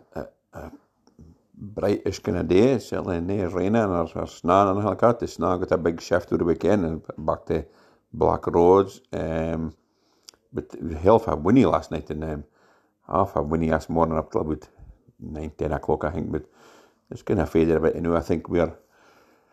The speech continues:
near, near as bad as a lot of places. I think up north is a reed warning in, in place for didn't go out unless it's absolutely desperate to go out, 'cause the winds could be a hundred mile an hour, they say.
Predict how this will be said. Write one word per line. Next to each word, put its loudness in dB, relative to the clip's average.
near, 8
near 6
as 6
bad 8
as 2
a 8
lot 8
of 0
places. 4
I 2
think -2
up 4
north 4
is 0
a 4
reed 0
warning 4
in, 0
in -6
place 2
for -8
didn't -2
go 0
out -4
unless -2
it's -2
absolutely 0
desperate 2
to -2
go 2
out, -4
'cause -4
the -2
winds 0
could -4
be 2
a 2
hundred 2
mile 0
an -2
hour, 4
they -2
say. 0